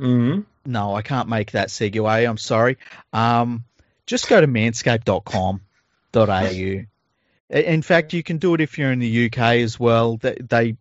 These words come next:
Speaker 2: they're all across the world. Canada, we're very big in Canada. Um, so go to manscaped dot com.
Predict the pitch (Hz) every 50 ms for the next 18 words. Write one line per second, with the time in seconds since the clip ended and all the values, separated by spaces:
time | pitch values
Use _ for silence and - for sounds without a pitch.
0 | _ - 131 127 123 123 - 139 131 135 135 131 117 - - 131 117 110 - -
1 | 110 98 101 104 101 104 107 107 110 107 - - _ - _ _ _ _ - -
2 | 117 120 113 117 113 113 113 113 113 110 - - 110 110 107 123 131 127 120 110
3 | 107 110 107 110 107 104 101 - 107 104 101 104 104 104 104 107 107 110 110 -
4 | _ _ _ - - - - - _ - - - 101 104 104 104 104 107 113 -
5 | - - - 117 104 107 117 117 120 117 117 113 107 107 - - 113 107 107 -
6 | - 101 101 92 - - 107 98 98 98 101 95